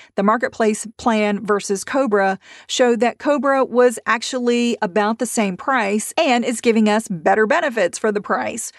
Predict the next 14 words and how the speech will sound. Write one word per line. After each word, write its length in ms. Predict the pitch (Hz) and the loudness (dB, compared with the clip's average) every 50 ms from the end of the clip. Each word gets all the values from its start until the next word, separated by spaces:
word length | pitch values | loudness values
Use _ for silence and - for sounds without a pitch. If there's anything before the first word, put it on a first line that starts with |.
| - _ _ - | -20 _ _ -2
And 240 | - 381 370 302 240 | 0 2 2 2 2
when 120 | 226 226 220 | 2 0 2
cobra 440 | - 269 247 247 214 233 226 220 | 4 4 4 6 6 4 4 4
runs 340 | 208 202 214 214 208 196 - | 4 4 4 4 4 2 0
out 200 | 240 - - - | 0 0 0 -2
for 160 | - 226 226 | 0 2 2
us 160 | 220 226 - 240 | 2 2 2 -2
in 100 | 214 208 | -4 -2
eighteen 460 | 202 196 208 - - 240 214 208 233 | -4 -4 -4 -4 0 2 2 4 4
months, 340 | 339 349 330 359 - - - | 4 2 0 -2 -6 -12 -4
we'll 420 | - 240 240 240 233 233 233 226 214 | 0 2 4 4 4 4 4 2 2
formulate 500 | - - 240 220 214 208 202 196 196 196 | 2 0 2 4 4 4 4 4 2 0
another 260 | 196 190 190 185 190 | 0 -2 -2 -4 -4
plan. 520 | 190 - - 233 233 208 190 185 185 185 | -8 -4 -2 0 0 0 0 -2 -2 -4